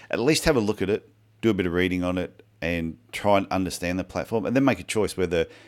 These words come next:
this is something that they could find useful or not. But I remember,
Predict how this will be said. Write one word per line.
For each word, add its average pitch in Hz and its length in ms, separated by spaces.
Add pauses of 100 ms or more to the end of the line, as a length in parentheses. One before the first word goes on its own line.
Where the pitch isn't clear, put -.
(100)
this 143 140
is 117 80
something 104 440 (360)
that - 280
they 82 100
could - 220
find 92 260
useful 117 420 (680)
or 95 200
not. 98 380 (220)
But 104 340
I 117 100
remember, 104 540